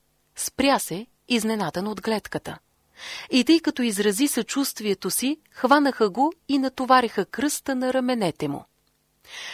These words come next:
Симон беше чувал за Исус. Синовете му вярваха в Спасителя, но самият той не беше негов последовател. Отнасянето на кръста до Голгота бе благословение за него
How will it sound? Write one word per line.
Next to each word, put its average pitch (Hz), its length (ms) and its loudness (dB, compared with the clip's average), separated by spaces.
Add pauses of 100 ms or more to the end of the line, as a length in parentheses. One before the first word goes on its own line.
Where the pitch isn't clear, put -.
Симон 226 500 0 (240)
беше 196 260 0
чувал 165 380 -2
за 165 140 -6
Исус. - 500 -8 (420)
Синовете 214 580 2
му 226 140 0
вярваха 240 500 2
в - 60 -6
Спасителя, 233 680 0 (320)
но 220 140 6
самият 254 480 4
той 254 200 8
не 247 140 4
беше 254 340 4
негов 196 460 0
последовател. 247 840 0 (1080)
Отнасянето 202 720 4
на 170 120 0
кръста 226 520 2
до 175 140 -2
Голгота 185 640 4 (400)
бе 220 260 6
благословение 202 920 2
за 190 200 -2
него 185 480 0